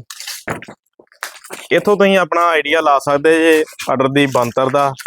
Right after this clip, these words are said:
ਸੋਹਣਾ ਆਰਡਰ ਆ ਤੇ ਪੂਰਾ ਚੜਾਈ ਦੇ ਵਿੱਚ ਆ, ਉਤੋਂ ਸਾਹਮਣੇ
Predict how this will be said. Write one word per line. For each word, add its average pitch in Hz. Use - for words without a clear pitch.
ਸੋਹਣਾ 160
ਆਰਡਰ 139
ਆ 156
ਤੇ 131
ਪੂਰਾ 165
ਚੜਾਈ 139
ਦੇ 151
ਵਿੱਚ 143
ਆ, 143
ਉਤੋਂ 139
ਸਾਹਮਣੇ 135